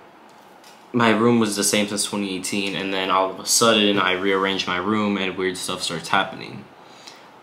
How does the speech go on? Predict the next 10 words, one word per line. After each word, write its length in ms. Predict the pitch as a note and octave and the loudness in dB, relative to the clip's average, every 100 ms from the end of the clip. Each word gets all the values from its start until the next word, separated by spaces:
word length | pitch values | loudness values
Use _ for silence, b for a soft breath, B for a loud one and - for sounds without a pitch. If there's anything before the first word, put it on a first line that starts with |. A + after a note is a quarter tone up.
| - - - - - | -20 -20 -20 -14 2
after 500 | G#2+ G2+ - G#2+ G2+ | 4 4 0 -2 -2
filming 420 | - G2+ G2 F#2+ | 0 -2 -2 -4
this 140 | F#2+ - | -4 -4
scary 300 | - F#2+ F#2 | -2 -2 -2
video 420 | F#2 - - - - - - - - - - - | -4 -6 -8 -10 -16 -20 -20 -20 -20 -20 -20 -10
in 200 | G2 F#2 | -8 -6
which 200 | F#2+ - | -8 -6
I 100 | F#2 | -2
talk 300 | F#2 F#2 G2 | 0 0 0
about 360 | F2 F2+ F2+ | -4 -6 -6